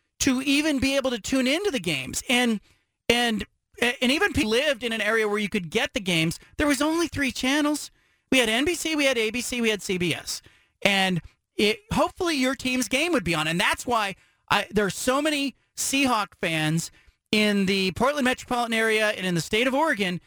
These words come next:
It's because the Seahawks got force-fed to those fans because it was the only game they could watch. Just like the Atlanta Braves and the Chicago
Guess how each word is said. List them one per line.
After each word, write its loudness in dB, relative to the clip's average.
It's -2
because 0
the -4
Seahawks 0
got -4
force-fed -2
to 0
those 0
fans -2
because -2
it 0
was 0
the -2
only 2
game -2
they 2
could -4
watch. -2
Just 2
like -2
the -2
Atlanta 0
Braves -2
and -2
the -2
Chicago -2